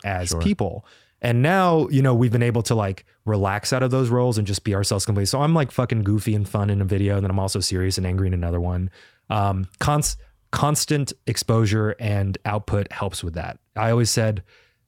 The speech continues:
Speaker 1: the weight of Asian America with Crazy Rich Asians is 'cause you get one movie to do that.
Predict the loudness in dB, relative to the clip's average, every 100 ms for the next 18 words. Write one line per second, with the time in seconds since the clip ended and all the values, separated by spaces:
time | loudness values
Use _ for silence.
0 | _ 0 2 2 2 -2 -4 0 0 0
1 | -4 -14 _ _ _ _ _ _ _ _
2 | _ 0 2 4 4 4 4 2 2 0
3 | 0 0 0 -2 -2 -2 -2 -2 0 0
4 | 0 -2 -4 -4 -2 0 2 4 2 0
5 | -4 -6 -8 -12